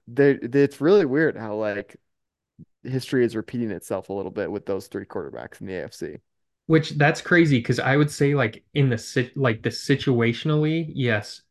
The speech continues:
Speaker 2: Josh Allen is Peyton Manning to Tom Brady. But in terms of play style, I definitely see more Joe Burrow as being Peyton Manning-like
Speaker 1: Yeah.
Speaker 2: and Josh Allen being Big Ben-like, just like this,
Speaker 1: Yes.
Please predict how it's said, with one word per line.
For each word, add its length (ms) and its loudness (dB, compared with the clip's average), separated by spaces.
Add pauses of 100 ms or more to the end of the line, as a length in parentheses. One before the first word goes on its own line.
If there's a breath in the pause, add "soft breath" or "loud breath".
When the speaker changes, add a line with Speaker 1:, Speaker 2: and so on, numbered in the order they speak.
(280)
Speaker 2:
Josh 320 2
Allen 280 2
is 440 -4 (420)
Peyton 260 0
Manning 400 2
to 100 -14
Tom 300 -2
Brady. 420 -2 (520 soft breath)
But 180 4
in 120 4
terms 300 4
of 160 0
play 260 0
style, 540 0
I 120 0
definitely 400 2
see 280 0
more 540 0
Joe 220 2
Burrow 420 0
as 140 -2
being 400 -6
Peyton 400 -2
Manning-like 800 -2 (460 soft breath)
Speaker 1:
Yeah. 340 4
Speaker 2:
and 280 0
Josh 340 2
Allen 320 4
being 300 0
Big 260 0
Ben-like, 440 -2
just 240 0
like 180 0
this, 360 -2 (200)
Speaker 1:
Yes. 340 -2